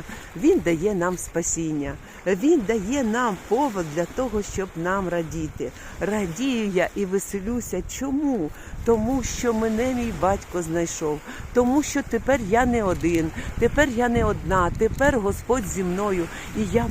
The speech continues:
буду славити Його, і я буду величати Його, тому що Він достойний. Він достойний усієї слави. Алілуя! Слава Богу! Псалом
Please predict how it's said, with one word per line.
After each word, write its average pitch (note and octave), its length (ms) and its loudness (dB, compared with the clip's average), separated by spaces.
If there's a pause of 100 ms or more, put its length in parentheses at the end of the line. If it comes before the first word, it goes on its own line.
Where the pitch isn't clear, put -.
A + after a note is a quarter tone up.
буду A3+ 240 0 (100)
славити A3+ 580 0
Його, D3+ 340 0 (100)
і G3 120 0
я G#3+ 200 4
буду G3 200 0
величати F3+ 720 -2
Його, D3+ 280 -2 (340)
тому A3 240 4
що F3+ 320 2 (120)
Він A#3 180 0 (120)
достойний. D#3 720 0 (420)
Він D4 200 6
достойний F#3+ 720 0
усієї D#3+ 500 -2
слави. D3+ 460 -2 (220)
Алілуя! E3 680 2 (200)
Слава G#3 460 2
Богу! C#3+ 300 -2 (760)
Псалом B3+ 1300 2